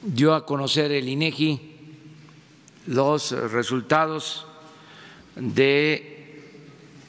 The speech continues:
el crecimiento económico en el segundo trimestre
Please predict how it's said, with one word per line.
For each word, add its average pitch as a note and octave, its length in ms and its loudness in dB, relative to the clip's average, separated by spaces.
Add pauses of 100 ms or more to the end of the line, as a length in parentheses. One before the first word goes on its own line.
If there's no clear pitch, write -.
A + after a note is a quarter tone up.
(320)
el A2 220 -4
crecimiento C3 960 0
económico D3 1000 0 (1120)
en A2+ 220 0
el A#2+ 300 0
segundo C#3 760 2
trimestre D#3 1080 -2